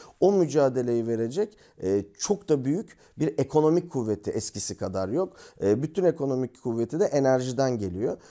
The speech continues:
Dolayısıyla bu enerji kaynaklı, e, gücünü belki çok açık konuşmak gerekirse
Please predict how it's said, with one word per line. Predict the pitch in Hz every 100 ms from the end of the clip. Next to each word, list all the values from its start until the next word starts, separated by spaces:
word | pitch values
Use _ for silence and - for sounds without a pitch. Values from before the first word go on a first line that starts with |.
| -
Dolayısıyla | 143 156 160 160 160 147
bu | 151 -
enerji | 123 131 135 143 190
kaynaklı, | 170 143 123 110 - 107 - - -
e, | 92 95 98
gücünü | 104 123 107 113 170 - _ _
belki | 120 117 147 190 180 170 180 180
çok | - 165 143
açık | 156 160
konuşmak | 156 135 120 120 120 -
gerekirse | 113 110 113 107 - 196